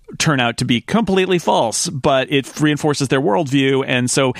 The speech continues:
it's, it, it's taken as basically ammunition in this, in this struggle that's leading up to the, the, you know, the Super Bowl, in this push and pull between these, the, uh, two things that are on this, uh, on this simple ideological spectrum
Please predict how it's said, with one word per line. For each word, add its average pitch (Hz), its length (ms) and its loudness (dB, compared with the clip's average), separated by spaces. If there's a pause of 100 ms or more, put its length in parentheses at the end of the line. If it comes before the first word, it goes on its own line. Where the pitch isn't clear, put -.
(160)
it's, 143 300 0
it, 165 340 -4
it's - 340 -8
taken 165 320 0
as 123 140 -2
basically 143 500 -2
ammunition 139 640 0
in 117 220 0
this, 113 300 0 (340)
in 135 140 2
this 123 120 0
struggle 127 720 0 (260)
that's 131 280 -2
leading 135 280 2
up 123 120 -2
to 147 100 -2
the, 120 280 0
the, 123 200 -2
you 123 160 0
know, 110 80 0
the 113 60 0
Super 151 320 0
Bowl, 113 240 0
in 113 80 0
this 107 180 0
push - 300 0
and 120 100 0
pull 123 240 0
between 110 320 -2
these, 104 200 -2
the, 131 200 -6
uh, 123 140 -2 (320)
two 165 240 0
things 135 340 -2
that 113 120 -2
are 113 80 0
on 113 140 0
this, 107 200 0 (420)
uh, 101 320 0 (140)
on 120 140 0
this 107 280 -2 (220)
simple 131 580 0
ideological 117 560 0
spectrum 107 480 -2